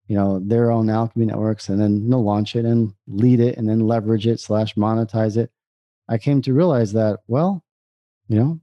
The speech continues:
all this, you know, that I've developed over the years is actually a lot more nuanced and involved.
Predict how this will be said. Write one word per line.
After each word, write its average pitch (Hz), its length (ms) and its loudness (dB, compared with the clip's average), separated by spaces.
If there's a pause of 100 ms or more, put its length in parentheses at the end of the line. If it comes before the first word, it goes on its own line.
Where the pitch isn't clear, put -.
all 101 180 -2
this, - 340 -4 (220)
you 110 360 -6
know, 104 160 0
that 107 160 0
I've 104 180 -2
developed 104 440 0
over 120 140 0
the 110 100 2
years 107 340 0
is 110 160 -4
actually 123 760 0
a 131 80 -8
lot 107 220 0
more 127 160 2
nuanced 120 540 2
and 104 120 0
involved. 101 560 0